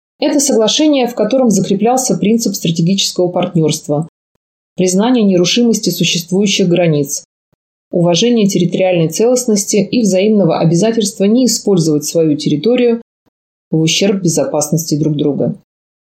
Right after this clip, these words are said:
В две тысячи четырнадцатом году было осуществлено присоединение Крыма к Российской Федерации,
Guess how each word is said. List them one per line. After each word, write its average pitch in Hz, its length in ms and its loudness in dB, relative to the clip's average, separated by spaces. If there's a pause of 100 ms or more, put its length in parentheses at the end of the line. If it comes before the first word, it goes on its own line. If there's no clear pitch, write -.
(200)
В 165 140 0
две 196 160 2
тысячи - 440 -2
четырнадцатом 240 520 0
году 226 500 0
было 233 340 2
осуществлено 170 720 0
присоединение 185 680 0
Крыма 170 320 0
к - 60 -6
Российской 160 440 -2
Федерации, 143 800 -2